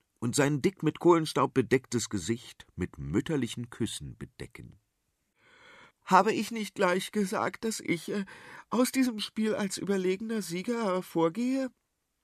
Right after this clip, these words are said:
stellte Prinz Wendelin fest, nachdem er sich mühsam aus den Armen seiner Mutter befreit hatte. „Wenn ein Meister des Versteckspiels wie ich mitspielt, <laughs> haben die anderen keine Chance mehr.“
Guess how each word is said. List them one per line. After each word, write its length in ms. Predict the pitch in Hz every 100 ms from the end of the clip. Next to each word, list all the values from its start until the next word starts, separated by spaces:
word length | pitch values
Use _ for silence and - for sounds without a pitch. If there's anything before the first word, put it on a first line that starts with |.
| _ _ _ _
stellte 420 | - 139 123 131
Prinz 340 | 127 131 123 113
Wendelin 420 | 123 120 127 120
fest, 360 | - 135 - 107
nachdem 340 | 107 117 101
er 80 | 85
sich 220 | 85 -
mühsam 560 | 85 123 127 104 131 -
aus 140 | -
den 200 | 113 -
Armen 420 | 80 80 92 90
seiner 240 | 92 82 87
Mutter 300 | 87 98 90
befreit 500 | 85 - 80 80 90
hatte. 320 | 80 101 82 _ _ - - - - - _
„Wenn 440 | 202 214 220 233
ein 160 | 247 208
Meister 420 | 202 220 - 214
des 320 | 156 190 -
Versteckspiels 960 | - 180 160 202 - - 180 156 - -
wie 60 |
ich 240 | - 185 -
mitspielt, 640 | 175 - - 175 160 - -
<laughs> 400 | - 254 208 -
haben 320 | - 196 165
die 140 | 165
anderen 340 | 190 190 165 -
keine 280 | 254 269
Chance 400 | 277 226 139 -
mehr.“ 220 | 113 101